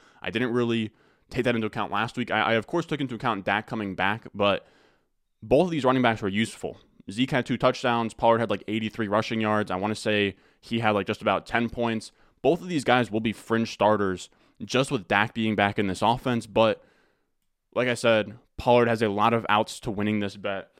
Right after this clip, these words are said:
if anything happens to Zeke or if Pollard plays so well that he now gets a new role moving forward. Now, that's gonna do it for us today. As always, my entire rest of season rankings, if you wanna see who you know,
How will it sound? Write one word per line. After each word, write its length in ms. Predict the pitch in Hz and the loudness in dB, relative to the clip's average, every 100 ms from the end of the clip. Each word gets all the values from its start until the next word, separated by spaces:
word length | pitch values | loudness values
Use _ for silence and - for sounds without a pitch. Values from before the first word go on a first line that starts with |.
| _ _ _ - | _ _ _ -4
if 240 | 123 120 - | -2 -2 -6
anything 320 | 123 131 131 123 | 0 0 0 0
happens 300 | 117 113 104 | 0 0 -6
to 80 | |
Zeke 360 | 98 139 170 - | -6 -6 -6 -2
or 120 | 117 | 0
if 120 | 113 | 0
Pollard 360 | - 120 120 113 | 2 4 6 4
plays 260 | - 117 113 | 2 0 2
so 140 | 117 | 2
well 200 | 110 107 | 4 4
that 140 | 98 | 2
he 80 | 110 | -4
now 280 | 101 101 104 | -2 0 0
gets 380 | 101 101 95 - _ _ _ | 0 0 -2 -10 _ _ _
a 100 | 117 | -6
new 280 | 110 107 117 | -4 -6 -6
role 300 | 98 107 101 | -4 -2 -2
moving 320 | 101 92 90 | -4 -6 -8
forward. 380 | - 87 76 85 | -6 -6 -4 -4
Now, 100 | 90 | 0
that's 180 | 107 - | 2 2
gonna 120 | 151 | 2
do 120 | 131 | 2
it 60 | 123 | 2
for 160 | 127 | 2
us 100 | 117 | 0
today. 380 | - 110 110 107 _ _ _ _ | 0 0 0 -2 _ _ _ _
As 280 | 117 135 120 | 0 2 2
always, 340 | 120 117 113 | 2 4 2
my 160 | 104 104 | 2 0
entire 420 | 95 - 117 135 | -2 0 4 4
rest 120 | 123 | 4
of 60 | 120 | 0
season 220 | 120 107 | -2 0
rankings, 260 | 101 107 98 | 2 0 -2
if 80 | 104 | -2
you 80 | |
wanna 160 | 104 101 | 0 0
see 260 | - 107 101 | 0 0 0
who 680 | 95 110 104 98 95 92 - _ - - | -4 -6 -4 -4 -4 -8 -12 _ -18 -6
you 80 | 110 | -4
know, 180 | 92 | -4